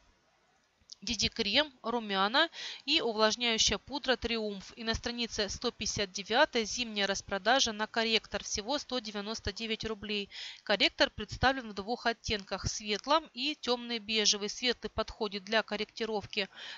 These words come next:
э, кожи вокруг глаз, а темный для корректировки несовершенств,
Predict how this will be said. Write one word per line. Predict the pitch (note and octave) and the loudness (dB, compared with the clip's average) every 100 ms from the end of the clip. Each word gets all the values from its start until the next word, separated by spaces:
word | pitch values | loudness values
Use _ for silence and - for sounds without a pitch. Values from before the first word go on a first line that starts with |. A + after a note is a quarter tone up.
| - | -2
э, | G3+ G3+ | 2 2
кожи | - A3+ - | 2 0 2
вокруг | G#3 - G3+ F#3+ | 0 -2 -6 -6
глаз, | - A3+ E4 - - | 2 6 6 4 -4
а | G3+ | -4
темный | - B3 D4 C4+ | -2 -4 -4 -6
для | G3 G#3+ A3 G3+ - - - | -2 4 6 4 -2 -20 -12
корректировки | - A3+ - B3 A#3 - G#3+ | 0 0 0 0 0 -4 -8
несовершенств, | A3+ G#3+ G#3+ F#3+ - - B3+ D#4+ - | -4 -4 -4 0 6 6 4 -2 -6